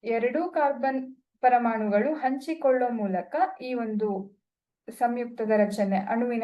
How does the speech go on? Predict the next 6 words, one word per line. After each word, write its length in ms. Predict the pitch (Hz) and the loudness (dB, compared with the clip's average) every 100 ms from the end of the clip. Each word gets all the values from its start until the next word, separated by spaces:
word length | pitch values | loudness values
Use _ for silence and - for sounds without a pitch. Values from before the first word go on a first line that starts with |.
| 214 | 0
ರಚನೆ 340 | 214 240 247 | 0 0 2
ಆಗ್ತಾ 400 | 220 196 - 196 | 2 0 0 0
ಇರತ್ತೆ. 280 | 185 175 247 | 0 0 -2
ಹಾಗಾಗಿ 800 | 247 214 196 196 190 247 240 - | 0 -2 0 0 0 -4 -10 -10
ಇದು 500 | 285 339 269 294 - _ _ _ _ - | -4 2 2 0 -8 _ _ _ _ -8
ಈಥೀನ್ 640 | 269 269 269 269 294 302 | -6 -6 -8 -6 -2 -2